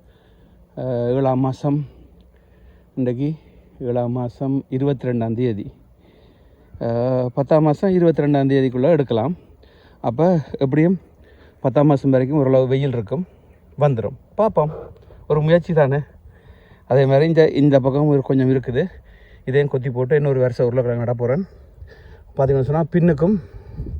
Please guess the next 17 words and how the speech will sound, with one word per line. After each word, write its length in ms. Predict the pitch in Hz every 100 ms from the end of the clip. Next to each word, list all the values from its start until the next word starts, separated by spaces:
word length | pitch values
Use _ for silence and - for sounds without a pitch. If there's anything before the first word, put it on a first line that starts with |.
| - - - - - -
அஹ், 480 | 127 123 120 117 117
பின்னுக்கு 260 | 147 151 151
வந்து 140 | 151 165
ரெண்டு 240 | 156 139
வருஷம், 360 | 139 120 139 165 - - - - _ - - - - - - _ _ _ - - 143
ரெண்டு 160 | 135
வருஷம் 260 | 127 120 143
உருளைக்கிழங்கு 420 | 131 135 120 120
பாருங்க, 320 | 117 127 107 101
நல்ல 240 | 113 117 113
உயரமா 420 | 120 139 131 131 175 - _ _ - - - -
பாத்தி 280 | 127 113
கட்டி 260 | 123 110 139 170 - _ _ _ _ _ _
பின்னுக்கும் 340 | - 135 127 131
ஒரு 80 | 123
ரெண்டு 220 | 120 120
வருஷம் 300 | 117 - 151